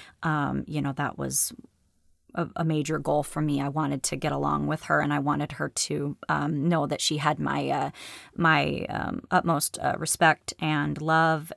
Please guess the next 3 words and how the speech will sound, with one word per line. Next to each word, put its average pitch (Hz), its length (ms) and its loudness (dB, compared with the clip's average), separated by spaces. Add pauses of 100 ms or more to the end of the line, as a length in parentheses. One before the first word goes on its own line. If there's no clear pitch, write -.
And, 156 480 -2
um, 151 300 -2 (2500)
sorry, - 340 2